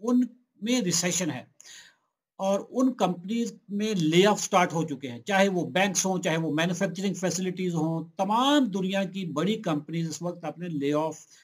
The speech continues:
मिशन पे जा रही हैं। एक ग्लोबल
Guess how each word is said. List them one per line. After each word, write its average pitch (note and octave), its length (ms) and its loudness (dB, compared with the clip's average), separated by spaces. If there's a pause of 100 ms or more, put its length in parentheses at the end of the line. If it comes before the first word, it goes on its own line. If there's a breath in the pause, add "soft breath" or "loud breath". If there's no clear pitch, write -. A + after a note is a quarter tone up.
(140 soft breath)
मिशन E3 320 2
पे E3 80 -6
जा B2 140 -4
रही A2 140 -10
हैं। G#2 180 -20 (1120)
एक C#4 200 2
ग्लोबल A3+ 800 8